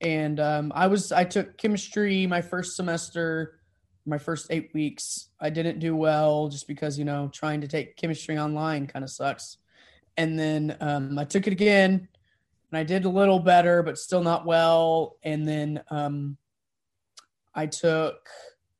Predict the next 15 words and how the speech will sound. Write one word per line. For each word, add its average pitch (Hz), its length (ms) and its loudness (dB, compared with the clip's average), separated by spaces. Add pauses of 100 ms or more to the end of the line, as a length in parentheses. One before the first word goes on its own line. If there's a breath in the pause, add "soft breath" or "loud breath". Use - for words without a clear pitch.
(340)
anatomy 165 960 0 (300)
one, 165 400 0
anatomy 180 680 2
and 190 100 2
physiology 185 640 4
one 185 480 2
online, 165 840 -2 (300)
eight 175 240 2
weeks. - 640 -4 (1300)
And 147 220 -4
for - 140 -8
anyone 226 320 2
who's 202 220 0
taking 190 460 -2
an, 151 180 -2